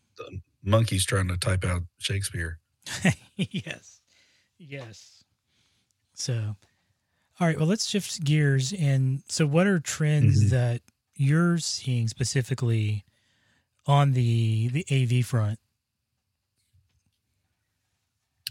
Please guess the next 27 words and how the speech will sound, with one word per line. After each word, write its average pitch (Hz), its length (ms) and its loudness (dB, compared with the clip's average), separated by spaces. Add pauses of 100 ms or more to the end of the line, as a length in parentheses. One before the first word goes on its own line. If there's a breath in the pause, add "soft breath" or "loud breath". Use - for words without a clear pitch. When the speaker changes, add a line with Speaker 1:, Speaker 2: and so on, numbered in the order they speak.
(120)
Speaker 1:
Okay, 117 240 4
so, 104 560 0
uh, 95 420 -2 (140)
a 104 60 -4
lot 117 240 2
of 139 100 2
the 117 60 2
trends 113 320 2
that 101 100 0
I'm 101 140 2
seeing 101 240 0
on 95 100 0
the 95 120 -2
A 98 140 -2
V 98 180 -2
front, 98 320 -2 (640 loud breath)
or 107 120 4
sorry, 92 400 -2
one 135 200 6
of 147 80 2
the 123 80 6
trends 110 300 4
that 101 80 2
I'm 98 100 6
seeing 95 240 2
on 95 100 4
the 98 120 2